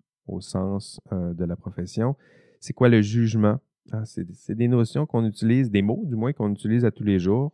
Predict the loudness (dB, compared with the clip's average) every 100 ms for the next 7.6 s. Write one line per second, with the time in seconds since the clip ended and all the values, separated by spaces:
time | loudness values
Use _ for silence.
0 | -8 -10 -6 -4 -4 -4 -4 -4 -8 -14
1 | _ _ -8 -6 -4 -2 -2 0 -2 -2
2 | -6 -10 -12 -10 -6 -6 -6 -10 -12 _
3 | _ _ _ _ _ _ _ _ _ _
4 | _ _ _ _ _ _ _ _ _ _
5 | _ _ _ _ _ _ _ _ _ _
6 | _ _ -12 -4 -4 -2 -2 -2 -2 -2
7 | 2 4 4 4 2 -2